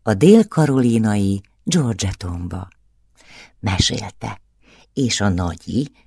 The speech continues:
most kissé magányosnak érzi magát. Elmondta, hogy anya túlórázik, hogy gondoskodni tudjon Robiról, aki akkor már a hetvenes éveiben járt. Megözvegyült,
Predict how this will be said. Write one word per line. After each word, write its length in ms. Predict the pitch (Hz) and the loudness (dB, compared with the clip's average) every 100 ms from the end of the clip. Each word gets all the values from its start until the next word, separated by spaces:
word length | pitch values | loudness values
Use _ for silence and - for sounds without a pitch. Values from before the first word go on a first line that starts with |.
| _ - | _ -2
most 360 | 190 196 - | 0 0 -4
kissé 960 | - 120 151 - - 120 120 120 120 117 _ | -2 0 0 0 -2 -2 0 0 0 -4 _
magányosnak 960 | - 208 214 143 113 104 98 - 95 - | 0 4 4 2 -2 -2 -6 -6 -10 -10
érzi 340 | 98 98 104 | -8 -6 -6
magát. 500 | 101 107 - 120 117 _ _ _ _ - - - | -6 -10 -14 -16 -16 _ _ _ _ -20 -20 -10
Elmondta, 680 | - 277 240 131 90 139 147 _ - | 2 4 4 0 -4 -4 -4 _ -6
hogy 200 | 120 120 | -4 0
anya 300 | 160 175 170 | 2 4 2
túlórázik, 1120 | - 117 101 92 90 92 90 92 80 - _ - - | 2 0 2 0 0 -2 -4 -6 -8 -10 _ -20 -2
hogy 180 | 190 160 | 0 2
gondoskodni 720 | 135 120 117 - 123 101 110 | 4 6 4 2 -2 0 -2
tudjon 420 | - 113 107 107 | -2 -2 0 -2
Robiról, 680 | 110 110 120 107 104 107 - _ - - | -2 0 0 -2 -4 -10 -16 _ -20 -6
aki 340 | 175 175 160 | -4 -2 -4
akkor 500 | - 190 - 170 160 | -2 -2 -2 -2 -2
már 220 | 156 147 | 0 -2
a 80 | 147 | -2
hetvenes 680 | 131 139 - 104 101 98 - | -2 -4 -4 -4 -2 -4 -2
éveiben 640 | 98 95 90 92 92 92 | -2 -2 -4 -6 -6 -6
járt. 540 | 92 95 101 - _ _ - _ _ _ | -8 -10 -12 -18 _ _ -20 _ _ _
Megözvegyült, 1080 | 107 110 113 113 104 113 104 110 110 - | -2 0 2 0 0 -2 -2 -6 -8 -14